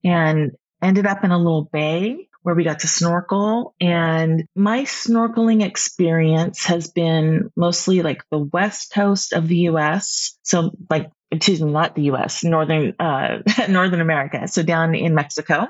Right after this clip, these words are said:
We've also, uh, snorkeled in San Juan. I could not believe my eyes when we got in that water and the types of fish that we were seeing. I was just blown away by, I,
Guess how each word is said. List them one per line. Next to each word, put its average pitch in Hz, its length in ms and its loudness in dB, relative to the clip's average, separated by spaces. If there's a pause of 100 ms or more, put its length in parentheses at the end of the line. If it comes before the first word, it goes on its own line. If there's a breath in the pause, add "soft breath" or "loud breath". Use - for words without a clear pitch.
We've 170 180 0
also, 190 720 0
uh, 147 220 0
snorkeled 165 520 -2
in 175 140 2
San 156 340 0
Juan. 139 460 -2 (220)
I 185 480 2 (120)
could 180 160 -2
not 165 220 0
believe 156 220 0
my 139 220 0
eyes - 580 -2
when 160 320 2
we 165 360 2
got 160 240 -2
in 185 60 2
that 180 220 0
water 185 600 -2
and 170 400 2
the 165 80 0
types 180 440 -4
of 196 180 -2
fish 175 300 -4
that - 120 -4
we 175 120 4
were 160 140 0
seeing. 175 760 2
I 175 180 2
was 175 200 0
just 143 300 -8
blown 165 380 0
away 143 760 -2
by, 139 400 -2 (160)
I, - 180 2